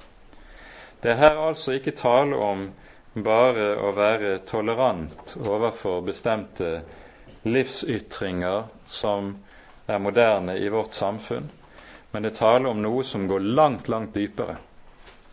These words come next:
Det taler om et angrep på Guds egen hellighet, det vil si et angrep på Guds egen person.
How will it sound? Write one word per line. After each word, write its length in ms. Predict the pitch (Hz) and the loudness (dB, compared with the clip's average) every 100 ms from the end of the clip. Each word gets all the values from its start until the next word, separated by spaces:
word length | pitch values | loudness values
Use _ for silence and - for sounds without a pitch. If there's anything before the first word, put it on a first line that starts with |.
| - - - - - - | -20 -20 -20 -20 -20 -10
Det 120 | 107 - | -8 -2
taler 340 | 117 123 131 | 4 4 4
om 220 | 120 98 104 | 0 -2 -4
et 120 | 98 | -6
angrep 760 | - 107 117 135 104 87 85 - - - - - - | -2 0 0 -2 -2 -4 -4 -8 -18 -20 -20 -20 -12
på 180 | - 101 98 | -6 -4 -2
Guds 360 | 123 110 - | -4 -4 -4
egen 340 | 104 104 110 92 | -2 0 -2 -2
hellighet, 640 | 92 104 107 98 - - | -2 -2 -4 -4 -6 -6
det 120 | 101 | -4
vil 120 | 98 | -2
si 220 | 95 110 101 | -2 -2 -2
et 240 | - 82 | -4 -6
angrep 500 | 107 98 107 101 85 | -4 -2 -2 -4 -4
på 80 | - | -6
Guds 320 | 90 92 80 | -4 -4 -4
egen 300 | 87 85 87 82 | -6 -4 -6 -6
person. 440 | 87 - 78 | -8 -6 -8